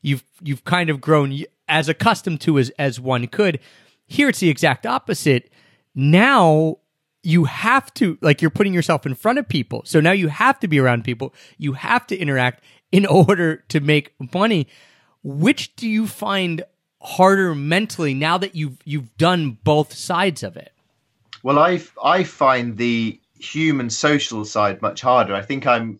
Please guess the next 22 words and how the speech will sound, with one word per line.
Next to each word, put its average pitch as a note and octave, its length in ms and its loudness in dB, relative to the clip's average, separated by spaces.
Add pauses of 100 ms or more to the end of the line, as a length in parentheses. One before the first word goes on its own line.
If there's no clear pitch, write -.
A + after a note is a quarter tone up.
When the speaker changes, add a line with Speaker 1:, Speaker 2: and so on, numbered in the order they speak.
(140)
Speaker 2:
naturally B2 540 -4
qu-, - 320 -16
quite B2+ 240 -2
shy A#2 480 4
and G#2+ 240 -4 (180)
introverted, G#2 840 -6
and, G2+ 340 -6 (340)
and A2+ 120 -2
having C#3+ 320 2
to C3 100 -4
just B2+ 300 -2 (100)
interact C3+ 760 0
with A2 200 -6 (200)
groups C3 360 -2
of G#2+ 100 -16
people A2+ 300 -2
and G#2 100 -6
strangers A2 540 -2
I G2+ 80 0
find G2+ 600 -2 (500)
quite G#2 180 0
difficult, A2 640 -4